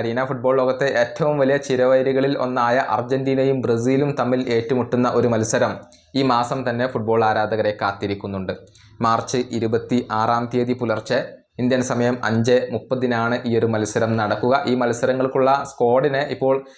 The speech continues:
അർജന്റീനയും ബ്രസീലും ഒക്കെ, ഏഹ്, പ്രഖ്യാപിച്ചിട്ടുണ്ട്. നെയ്മർ ജൂനിയർ ബ്രസീലിയൻ ടീമിൽ തിരിച്ചെത്തി എന്നുള്ളത്, ഏഹ്, വളരെയധികം, ഏഹ്, സന്തോഷം നൽകുന്ന ഒരു കാര്യമാണ് ബ്രസീലിയൻ ആരാധകരെ സംബന്ധിച്ചിടത്തോളം. നെയ്മറും മെസ്സിയും തമ്മിലുള്ള ഒരു പോരാട്ടം ഒരു വലിയ ഇടവേളയ്ക്ക് ശേഷം നമുക്ക്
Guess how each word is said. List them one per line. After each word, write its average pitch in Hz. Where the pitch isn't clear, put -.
അർജന്റീനയും 131
ബ്രസീലും 123
ഒക്കെ, 123
ഏഹ്, 117
പ്രഖ്യാപിച്ചിട്ടുണ്ട്. 120
നെയ്മർ 139
ജൂനിയർ 135
ബ്രസീലിയൻ 127
ടീമിൽ 123
തിരിച്ചെത്തി 123
എന്നുള്ളത്, 117
ഏഹ്, 117
വളരെയധികം, 127
ഏഹ്, 110
സന്തോഷം 135
നൽകുന്ന 123
ഒരു 117
കാര്യമാണ് 113
ബ്രസീലിയൻ 113
ആരാധകരെ 107
സംബന്ധിച്ചിടത്തോളം. 110
നെയ്മറും 180
മെസ്സിയും 151
തമ്മിലുള്ള 131
ഒരു 117
പോരാട്ടം 131
ഒരു 117
വലിയ 113
ഇടവേളയ്ക്ക് 113
ശേഷം 113
നമുക്ക് 110